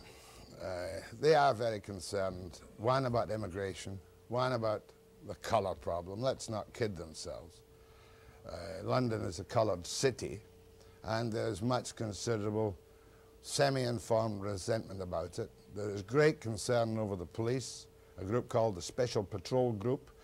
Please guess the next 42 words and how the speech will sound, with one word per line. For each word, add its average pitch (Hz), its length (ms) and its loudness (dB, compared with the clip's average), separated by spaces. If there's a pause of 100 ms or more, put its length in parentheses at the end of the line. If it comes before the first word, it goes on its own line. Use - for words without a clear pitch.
(180)
who 110 100 -2
head 131 240 4
up 131 160 4
all 117 160 6
the 107 80 0
riots. 101 480 2
There 113 80 -2
was 101 140 -2
one 147 340 4 (480)
riot 127 420 6
in 107 140 0
Britain 113 260 2
just 113 180 0
before 110 280 4
I 107 100 6
got 110 320 2
there 107 180 2
where 110 120 2
there 95 80 -2
were 92 60 -2
seven 123 280 4
hundred 113 320 2
policemen, 107 560 -2 (440)
and 123 200 0
they 147 100 6
withdrew 147 800 4 (800)
because 113 340 -4
they 110 120 -4
could 131 220 -2
not 123 300 0
control 117 560 -2
the 92 80 -4
seven 107 340 -6
thousand 95 400 -10
rioters. 117 640 -4 (520)
Not 143 220 4
riots 101 460 4
like 90 220 -2
Miami, 107 580 0
but 131 180 -4
bad 147 220 6
enough. 127 480 -2